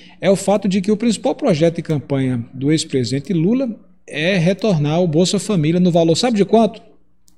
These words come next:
Seiscentos reais. Eu já falei sobre isso. O ex-presidente Lula já tocou no assunto de vários pontos. Diz o seguinte: se continuar a pandemia e se ele vencer essa eleição, vai pagar seiscentos reais.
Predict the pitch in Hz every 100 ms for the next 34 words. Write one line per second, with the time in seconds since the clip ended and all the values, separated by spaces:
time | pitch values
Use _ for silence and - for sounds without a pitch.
0 | - - - - - - 170 165 156 160
1 | - 113 78 - - - _ - - -
2 | - - - 123 151 - 196 196 240 226
3 | 185 143 - 180 196 - 180 156 175 156
4 | 175 196 214 240 233 233 226 175 196 202
5 | - 156 160 240 269 - 185 160 123 -
6 | 160 226 214 226 254 180 139 - 226 -
7 | 247 247 220 190 185 185 170 139 131 160
8 | 180 - 175 254 269 233 208 196 175 180
9 | 160 139 - 151 175 135 139 165 185 202
10 | 156 151 156 202 - 175 196 214 208 160
11 | 156 113 - -